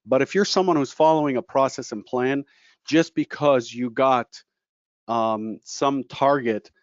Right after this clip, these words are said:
it doesn't mean anything, in my opinion. You should, you should be waiting and seeing that the market's in favor.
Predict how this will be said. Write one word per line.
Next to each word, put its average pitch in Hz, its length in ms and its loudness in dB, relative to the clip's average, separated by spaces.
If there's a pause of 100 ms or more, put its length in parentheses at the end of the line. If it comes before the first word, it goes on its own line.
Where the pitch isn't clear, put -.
(180)
it 127 180 -6
doesn't 139 340 0
mean 123 380 -2
anything, 107 420 -6
in 107 100 -6
my 104 140 -4
opinion. 104 420 -8
You 101 100 -6
should, - 680 -2
you 117 160 -6
should 151 380 -2
be 135 160 -2
waiting 135 720 0
and 113 180 -8
seeing 117 720 -2 (420)
that 110 140 -6
the 117 60 -4
market's 135 540 -2
in 117 180 -4
favor. 131 640 2